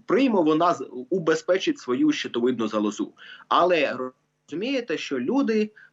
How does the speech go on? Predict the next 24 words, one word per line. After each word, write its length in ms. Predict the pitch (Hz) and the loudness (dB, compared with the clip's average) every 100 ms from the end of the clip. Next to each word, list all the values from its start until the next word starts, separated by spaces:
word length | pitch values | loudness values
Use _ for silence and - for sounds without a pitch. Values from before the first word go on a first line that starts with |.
| 117 | -4
е, 260 | 123 123 120 - _ _ _ _ _ | 2 2 2 -4 _ _ _ _ _
якось 300 | 156 185 - | -2 -2 -2
вони 140 | 180 | -2
дивно 300 | 165 208 156 | 0 -2 -2
себе 180 | 139 131 | -2 -4
поводять. 500 | 117 127 101 - - _ - | -2 -2 -2 -4 -14 _ -14
Вони 440 | 107 131 190 190 - _ _ _ _ - | -2 2 4 2 -2 _ _ _ _ -10
про 180 | - 190 | -2 0
дуже 540 | 139 196 240 254 196 | 0 -2 -2 0 0
таке 640 | 180 170 - 190 185 175 - | 0 -2 -2 0 2 2 0
незначне 840 | 156 170 180 147 170 165 - 170 139 127 | -2 2 2 2 -2 -2 -2 0 0 -2
дуже 320 | 160 147 135 | -2 0 -2
піклуються, 520 | 151 170 196 185 175 _ _ _ | 0 0 2 2 2 _ _ _
за 120 | 151 | -6
той 220 | 143 165 151 | -2 0 2
йода 260 | 185 175 | 2 2
ж 140 | 135 - _ _ _ | -2 -8 _ _ _
деруться. 720 | - 120 156 123 - - - - - _ | -12 0 2 0 -2 -8 -10 -20 -20 _
Але 300 | 123 165 165 | 2 4 2
про 200 | - 160 | 0 -4
те, 200 | - - | -2 -4
щоб 320 | - 160 139 139 127 120 | -2 -4 -2 0 0 -2
укриття 720 | 131 - 147 - 202 269 269 | -8 -4 -4 0 0 2 0
реально 540 | - 135 123 110 104 | -2 0 2 2 -2